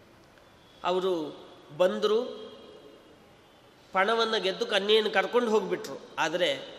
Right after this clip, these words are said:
ಇವ್ರ ಮನೆಗೆ ಆತಿಥ್ಯವನ್ನೇ ಸ್ವೀಕರಿಸಿಲ್ಲ, ಇವ್ರ ಮನೆಗೆ ಬಂದು ಆತಿಥ್ಯವನ್ನು ಸ್ವೀಕರಿಸಿಲ್ಲ. ಆದ್ದರಿಂದ ಮನೆಗೆ ಬರಬೇಕು ಅಂತ ಹೇಳಿ ಕಳಿಸಿದ.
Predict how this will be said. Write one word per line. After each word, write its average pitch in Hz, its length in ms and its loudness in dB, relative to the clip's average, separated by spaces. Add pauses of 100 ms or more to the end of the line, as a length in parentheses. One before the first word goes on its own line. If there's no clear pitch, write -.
(220)
ಇವ್ರ 165 140 -2
ಮನೆಗೆ 185 380 -2
ಆತಿಥ್ಯವನ್ನೇ 214 800 -2
ಸ್ವೀಕರಿಸಿಲ್ಲ, 185 540 -6
ಇವ್ರ 156 180 -4
ಮನೆಗೆ 170 300 -2
ಬಂದು 180 320 -4
ಆತಿಥ್ಯವನ್ನು 175 560 -4
ಸ್ವೀಕರಿಸಿಲ್ಲ. 165 560 -4 (540)
ಆದ್ದರಿಂದ 151 380 -6 (460)
ಮನೆಗೆ 202 300 2
ಬರಬೇಕು 170 440 0
ಅಂತ 160 180 -6
ಹೇಳಿ 165 220 -2
ಕಳಿಸಿದ. 156 360 -6